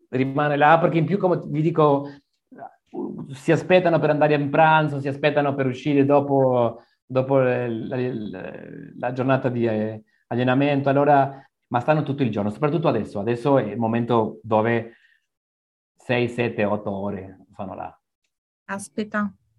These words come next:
Speaker 2: Hai seguito un po' il, le vicende dei, invece dei nostri ragazzi italiani, che ci sono due elite, che sono Elisa
Speaker 1: Certo.
Speaker 2: Fuliano e Enrico Zenoni? Hai seguito un po', cosa ne pensi?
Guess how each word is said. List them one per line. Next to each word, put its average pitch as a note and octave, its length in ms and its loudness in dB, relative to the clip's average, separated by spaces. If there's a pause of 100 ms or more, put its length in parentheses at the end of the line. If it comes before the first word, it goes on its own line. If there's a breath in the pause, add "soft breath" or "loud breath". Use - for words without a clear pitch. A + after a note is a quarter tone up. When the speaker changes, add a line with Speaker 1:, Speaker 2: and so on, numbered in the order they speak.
(460 soft breath)
Speaker 2:
Hai C4+ 120 2
seguito F#4 480 -2
un E4 100 -6
po' G#3+ 420 4
il, A3 120 2
le F#3 360 0
vicende G#3+ 520 -2
dei, G3 320 0
invece F#3+ 400 -4
dei G3 140 -2
nostri G3+ 360 0
ragazzi G3+ 420 2
italiani, G3+ 600 0
che G#3 100 -4
ci F#3+ 120 -8
sono F#3 280 -2
due F#3 200 0
elite, F#3+ 760 0
che F#3+ 100 -6
sono F#3 640 -4
Elisa F3+ 340 2
Speaker 1:
Certo. G#3 140 -8
Speaker 2:
Fuliano F#3+ 520 0
e G3 40 -2
Enrico G3+ 440 -2
Zenoni? F3+ 720 0
Hai F3+ 80 -6
seguito A3+ 420 -2
un G#3 120 -2
po', F3+ 200 0
cosa B3+ 220 2
ne C#4+ 160 4
pensi? G3+ 640 -2